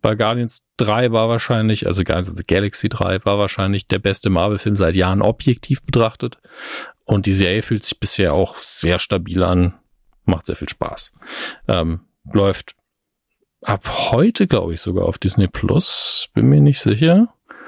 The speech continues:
Aber das haben wir schnell rausgefunden. Wir müssen ja nur auf die Seite gehen.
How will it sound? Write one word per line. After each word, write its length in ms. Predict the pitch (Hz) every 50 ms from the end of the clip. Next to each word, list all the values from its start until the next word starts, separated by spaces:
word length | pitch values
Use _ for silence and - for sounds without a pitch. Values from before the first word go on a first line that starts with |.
| - - - - - - - _ _
Aber 240 | _ - 104 101 104
das 320 | 98 104 - - - - -
haben 140 | - 117 110
wir 80 | 107 107
schnell 200 | - - 107 101
rausgefunden. 800 | 95 95 107 123 - - 117 - - 131 120 117 120 113 - - - _ _ _ - _ - _ _ _ _ _ _ _ _ _ _ _ - - -
Wir 160 | 117 110 101
müssen 220 | 95 90 - - 110
ja 60 | 95
nur 140 | 92 92 87
auf 80 | 82 -
die 80 | - 107
Seite 240 | 104 98 104 92 76
gehen. 220 | - - - -